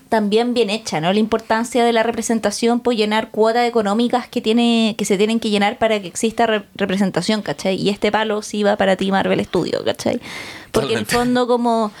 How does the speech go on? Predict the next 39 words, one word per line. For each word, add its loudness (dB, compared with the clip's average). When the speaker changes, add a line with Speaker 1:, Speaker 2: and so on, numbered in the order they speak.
Speaker 1:
yo 2
creo 2
que -2
la 0
única 0
película 0
de 4
Marvel 0
donde 0
existe -2
una 2
representación 0
un 0
poquito 0
menos -2
comercial, 0
si 0
bien 0
también -2
es -6
comercial, 0
es 0
básicamente -2
Black -2
Panther, -2
¿cachai? -2
¿Por 2
qué? -2
Porque 2
el 2
equipo 0
que 0
está 0
de-, 0
ta-, -4
detrás -2
de -2
Black -4
Panther -4